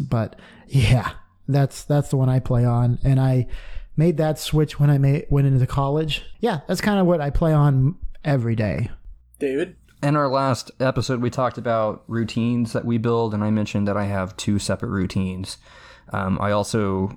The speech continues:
Speaker 3: yeah, one for, like, a classical situation, and then, and then another routine for a jazz or commercial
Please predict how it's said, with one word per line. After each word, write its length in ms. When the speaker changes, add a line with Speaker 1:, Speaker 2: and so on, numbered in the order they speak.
Speaker 3:
yeah, 140
one 220
for, 360
like, 120
a 80
classical 680
situation, 760
and 200
then, 400
and 200
then 120
another 320
routine 320
for 200
a 80
jazz 400
or 80
commercial 640